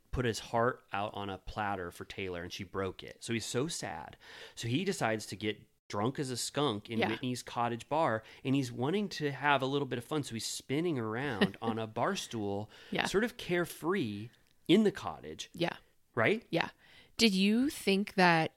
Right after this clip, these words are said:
Speaker 2: um, when they showed, they kind of implied that Austin blew Taylor a kiss?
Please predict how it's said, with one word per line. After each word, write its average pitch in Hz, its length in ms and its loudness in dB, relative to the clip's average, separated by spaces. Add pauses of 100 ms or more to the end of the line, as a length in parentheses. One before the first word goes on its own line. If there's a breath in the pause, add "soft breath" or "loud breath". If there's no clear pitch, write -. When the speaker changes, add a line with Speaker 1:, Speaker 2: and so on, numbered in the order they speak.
Speaker 2:
um, 165 400 0
when 175 180 6
they 170 140 6
showed, 165 600 4 (340 soft breath)
they 185 100 8
kind 254 220 8
of 254 80 8
implied 175 540 4
that 165 220 4
Austin 160 500 2
blew 165 340 4
Taylor 165 440 2
a 160 60 4
kiss? - 640 -2